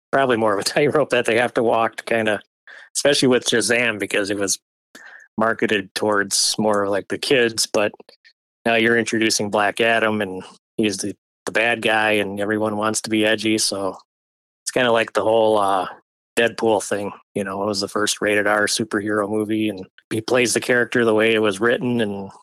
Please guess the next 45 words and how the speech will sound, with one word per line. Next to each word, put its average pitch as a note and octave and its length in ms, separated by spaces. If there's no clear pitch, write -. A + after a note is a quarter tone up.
what A2 120
are A2 40
you A2 80
gonna G#2+ 200
do A2 200
now? A2+ 140
You're G2+ 120
gonna G2 160
put G#2 180
him G#2+ 80
in G#2+ 80
a F#2+ 80
P A#2 200
G A2+ 160
thirteen A#2+ 520
Marvel A#2+ 320
movie? C3 360
I G#2+ 120
don't A2 180
think G#2+ 160
that's G#2+ 180
gonna G2 200
work. A2 340
You G#2 80
know, G2 40
you'll G2 140
have G#2+ 120
to - 80
tone A2+ 280
it G2+ 80
down A2 260
quite G2 240
a F#2 40
bit. F#2+ 240
So G2 480
I B2 100
don't B2+ 120
know. A#2 160
We'll B2 140
see. A#2 340
I A#2 100
just, - 360
I C3 180
hope C3+ 240
that, A#2+ 240